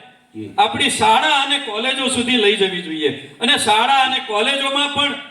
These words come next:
Speaker 2: આ જ કાર્યક્રમો કરવા જોઈએ.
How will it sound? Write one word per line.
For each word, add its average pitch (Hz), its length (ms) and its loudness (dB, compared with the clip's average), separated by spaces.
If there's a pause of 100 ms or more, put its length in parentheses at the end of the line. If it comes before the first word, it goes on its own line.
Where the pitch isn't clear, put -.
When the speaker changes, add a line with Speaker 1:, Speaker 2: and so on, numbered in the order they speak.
(140)
Speaker 2:
આ 302 340 2
જ 311 40 -6 (380)
કાર્યક્રમો 240 600 0
કરવા 208 400 0
જોઈએ. 151 560 -8